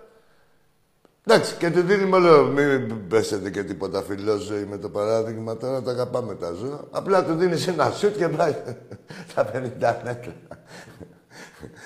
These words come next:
Δηλαδή, εκεί που είναι κατζωμένο στο μπατζάκι.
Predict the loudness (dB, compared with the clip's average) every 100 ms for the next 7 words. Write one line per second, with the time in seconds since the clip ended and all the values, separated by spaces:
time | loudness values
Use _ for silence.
0 | -18 -2 2 2 2 0 -2 -10 -18 -20
1 | -16 -8 -6 -6 -2 0 0 0 -2 -2
2 | -4 -4 -2 -2 0 -2 -2